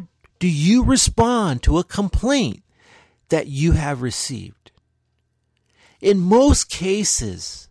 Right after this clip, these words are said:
upset customers are looking for help and clarity. They're not looking for trouble and are simply responding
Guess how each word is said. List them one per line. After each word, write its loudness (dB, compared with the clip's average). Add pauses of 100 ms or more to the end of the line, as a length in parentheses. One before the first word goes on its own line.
(560)
upset 0
customers -4 (720)
are 0
looking 0 (240)
for -4
help 0
and -6
clarity. -4 (560)
They're -6
not 2
looking -2
for -2
trouble 2 (1300)
and -2
are 0
simply 0
responding -4